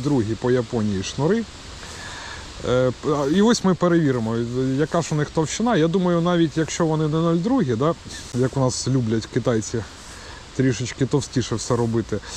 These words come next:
Але, може, для мікрухи буде те, що треба. Для початківців, для тих, у кого немає великих коштів, да, там, купувати Born Rush і все таке,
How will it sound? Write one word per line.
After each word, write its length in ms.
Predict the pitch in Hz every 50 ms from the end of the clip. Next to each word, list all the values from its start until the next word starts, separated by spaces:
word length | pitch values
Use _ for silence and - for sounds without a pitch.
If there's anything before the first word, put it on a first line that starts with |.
| - - - - - - - - - - - - - - - -
Але, 280 | 143 160 202 233 247
може, 320 | 214 180 202 196 151 165 151
для 180 | 139 165 175
мікрухи 720 | 175 175 170 - - 208 254 254 - - 175 151 135 110 - -
буде 320 | 120 135 196 208 185 175
те, 200 | 135 - 160 175
що 180 | 160 - - 131
треба. 340 | - 127 127 123 107 110 110
Для 180 | 113 139 151
початківців, 840 | 139 - 160 - - 180 - - - 214 233 190 - - 170 143 131
для 180 | 123 143 151
тих, 240 | - - 190 147 156
у 60 | 156
кого 300 | 131 - 151 139 131 139
немає 360 | 127 135 139 139 135 127 123
великих 460 | 123 117 120 135 139 131 - 143 131 -
коштів, 380 | - 202 202 175 - - 120
да, 80 | 127 151
там, 180 | - 127 117
купувати 540 | 107 - 123 - - 127 127 123 113 - 127
Born 300 | 113 110 120 120 120 127
Rush 320 | 139 160 160 - - - 123
і 60 | 110
все 180 | 107 - -
таке, 340 | 117 - 131 - - 175 165